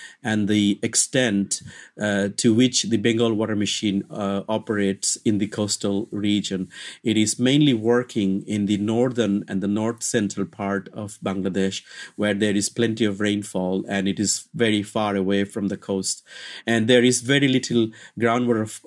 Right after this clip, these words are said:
uh, pumping for producing rice crops going on in the coastal area. So in that sense, uh, there is a bit of positive, uh, side,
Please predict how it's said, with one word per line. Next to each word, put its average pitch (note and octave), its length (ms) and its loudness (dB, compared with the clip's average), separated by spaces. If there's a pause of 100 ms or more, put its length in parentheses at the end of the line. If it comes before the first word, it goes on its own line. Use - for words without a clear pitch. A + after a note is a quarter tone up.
uh, G2+ 200 -2
pumping B2 560 0
for G2 640 -2
producing G#2+ 580 2
rice A2+ 300 0
crops G2 320 -10
going G#2 280 0
on G2+ 200 -2
in G2 160 0
the G2 80 -2
coastal A2 460 -2
area. G2 480 0 (500)
So A#2+ 300 6
in B2+ 200 2
that C#3 240 2
sense, C3 540 2 (360)
uh, A2+ 200 2
there A#2 220 4
is A#2+ 200 6
a A#2 60 -2
bit A#2 160 4
of A2 220 -2
positive, B2+ 800 0 (360)
uh, G2+ 240 0
side, A#2 540 0